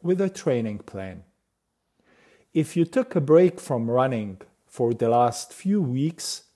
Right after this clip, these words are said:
now is the time to lace up your running shoes and go out, start running. But don't expect to run the same paces at the same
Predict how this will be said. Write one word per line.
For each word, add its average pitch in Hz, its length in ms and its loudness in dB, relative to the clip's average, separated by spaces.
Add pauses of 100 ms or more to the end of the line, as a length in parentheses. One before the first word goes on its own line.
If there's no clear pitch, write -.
(260)
now 120 800 0
is 254 260 -4
the 208 120 0
time 156 380 -2
to 156 160 -2
lace 135 360 2
up 117 240 -6
your 107 140 -2
running 139 380 -2
shoes 190 540 -6 (220)
and 208 300 -4
go 147 400 4
out, 123 340 0 (580)
start - 640 0 (220)
running. 110 540 -2 (880)
But 151 320 0
don't 269 240 -2
expect - 640 -6
to 175 80 -2
run 175 280 0
the 165 80 0
same 214 300 0
paces 156 840 -2 (720)
at 151 360 -4
the 156 100 0
same 202 500 0